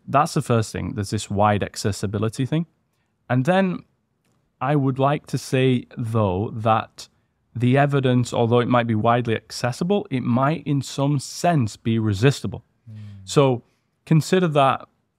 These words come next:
Speaker 1: you know, if God made evidence of him so overwhelmingly compelling and obvious, it would take away this, um, notion of human beings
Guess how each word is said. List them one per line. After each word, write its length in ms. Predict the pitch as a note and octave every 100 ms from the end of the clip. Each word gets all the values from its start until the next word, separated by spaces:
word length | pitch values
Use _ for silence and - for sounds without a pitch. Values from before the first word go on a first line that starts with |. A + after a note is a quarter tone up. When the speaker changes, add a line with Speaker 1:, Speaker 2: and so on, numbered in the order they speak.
| _ _ _
Speaker 1:
you 100 | B2+
know, 220 | B2 G#2 -
if 220 | A#2+ - -
God 320 | D3+ E3 D#3+
made 500 | A#2+ A2+ B2+ C#3+ C3 - -
evidence 560 | A#2+ A#2+ A#2 G#2+ - -
of 140 | A2
him 200 | A2+ G2+ -
so 800 | - - - - D3+ C#3 G#2+ G#2
overwhelmingly 1120 | B2+ A#2+ A2 G#2 F#2+ F#2+ G#2+ C3 C#3 C3 B2+ A#2
compelling 800 | - A2 - - A2 G#2+ C3+ F#3 _ _ _ _ _
and 100 | B2 -
obvious, 540 | B2 B2+ C#3+ E3+ - _ _ _ -
it 140 | D3+
would 200 | D3+ D3 - -
take 460 | - E3 E3+ -
away 760 | C#3 A#2 A#2+ C3 F#2 F#2 C#3+ D#3+ _ _ _ _ -
this, 600 | A#2 B2 B2+ - - - _ _ _ _ _ _
um, 460 | A#2 A2 G#2+ G#2+ G#2+ _ _ _ _ _
notion 520 | - B2+ D3 C3 A2+ G2+
of 160 | G#2+
human 300 | - C3 A#2+
beings 440 | A#2 A#2 A#2 A#2